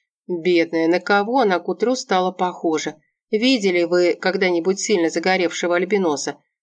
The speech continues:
Что-то наподобие этого представляла собой домохозяйка-гувернантка с опухшим от рыданий пунцовым личиком и заплывшими глазками.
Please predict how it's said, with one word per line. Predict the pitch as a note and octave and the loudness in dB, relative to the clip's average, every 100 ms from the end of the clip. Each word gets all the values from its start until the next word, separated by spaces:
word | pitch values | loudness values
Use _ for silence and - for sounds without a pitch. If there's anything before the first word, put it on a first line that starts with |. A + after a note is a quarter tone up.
| _ | _
Что-то | - - C4 B3+ A#3 A3 | -8 -2 0 2 2 4
наподобие | A3 A3+ A3 A3 A3+ B3+ | 2 0 0 0 2 2
этого | G#3 E3+ | 2 0
представляла | E3+ E3 F#3+ F#3 F3 E3+ | -2 -4 -2 0 2 2
собой | E3 F3 F3 | 0 -2 0
домохозяйка-гувернантка | E3+ F3 F3 F3 F3 E3+ E3 E3+ E3+ F3 F3+ G#3 G#3 E3 D#3+ _ _ - | 0 -2 0 0 2 0 0 -2 0 0 0 -2 -2 -4 -6 _ _ -12
с | - | -2
опухшим | A3 - B3 - F#3 | -2 0 -4 -2 -2
от | F3 | 0
рыданий | F#3+ F#3 G#3 E3+ | 0 0 2 0
пунцовым | D#3 G#3 G3+ G#3+ G3 G3+ | 0 0 0 0 0 2
личиком | A3 A#3 F#3+ F#3 F3 | 0 0 -2 0 0
и | F3 | 2
заплывшими | F#3+ F#3 F3 - F#3+ F#3 | 0 0 -2 -2 -4 -2
глазками. | F3+ D3+ C#3 D3+ C#3+ | -2 -2 -2 -4 -4